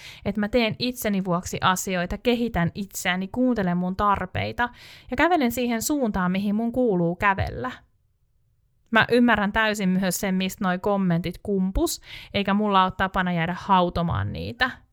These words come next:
Nyt kuitenkin, kun noi kommentit on pyörinyt mun mielessä ton meidän esityksen myötä ja tätä jaksoa miettiessäni, mä ajattelen, että parhaimmillaan projektipäivät voi pitää meidät kiinni siinä meidän omassa tarkoituksessamme,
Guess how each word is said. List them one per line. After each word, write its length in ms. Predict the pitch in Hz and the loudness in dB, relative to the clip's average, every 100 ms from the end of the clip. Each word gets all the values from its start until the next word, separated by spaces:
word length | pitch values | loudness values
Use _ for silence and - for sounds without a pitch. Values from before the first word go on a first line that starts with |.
| _ _ - | _ _ 0
Nyt 200 | 269 - | 0 2
kuitenkin, 680 | 247 247 208 202 185 180 - - - | 2 4 2 2 0 0 -4 -8 0
kun 120 | 208 | 2
noi 140 | 196 | 2
kommentit 460 | 208 220 208 190 180 | 2 2 0 -2 -2
on 100 | 190 | -2
pyörinyt 500 | 226 214 196 180 175 | 2 2 2 2 2
mun 180 | 180 185 | 2 0
mielessä 760 | 196 202 185 180 208 - 247 - - _ - | 2 2 2 0 -4 -2 -2 -4 -18 _ -4
ton 280 | 208 190 180 | 2 2 2
meidän 280 | - 180 165 | -2 -2 -2
esityksen 680 | - 233 254 277 247 - 233 | 0 0 0 -4 -6 -4 -2
myötä 360 | 214 202 196 202 | 0 -2 -4 -8
ja 80 | 196 | -8
tätä 200 | 190 185 | -4 0
jaksoa 520 | 202 208 - 220 202 | 2 2 0 -2 0
miettiessäni, 840 | 208 202 196 202 196 - 208 214 - _ - | 0 -2 -4 -6 -4 -4 -6 -6 -10 _ -2
mä 60 | |
ajattelen, 520 | - 262 294 294 254 220 | 2 4 2 0 0 0
että 360 | 214 226 214 - _ - | 0 2 2 0 _ -4
parhaimmillaan 840 | 285 320 302 254 208 208 208 190 180 | 4 4 4 2 4 2 2 0 2
projektipäivät 880 | 214 214 196 202 190 185 185 185 - 226 | 0 0 -2 -4 -2 0 0 -2 -6 -4
voi 180 | 220 214 | -2 0
pitää 400 | 254 254 226 185 | 0 2 4 4
meidät 340 | 185 185 190 | 2 -2 -4
kiinni 440 | - 262 226 185 180 | -4 2 4 4 2
siinä 220 | - 185 | -2 -2
meidän 220 | 185 185 | 0 0
omassa 460 | 220 240 196 185 190 | 2 4 4 0 -2
tarkoituksessamme, 1300 | 185 180 - 196 - - 233 233 226 208 233 254 | 0 0 -2 -8 -10 -8 -8 -4 -4 -2 -2 -4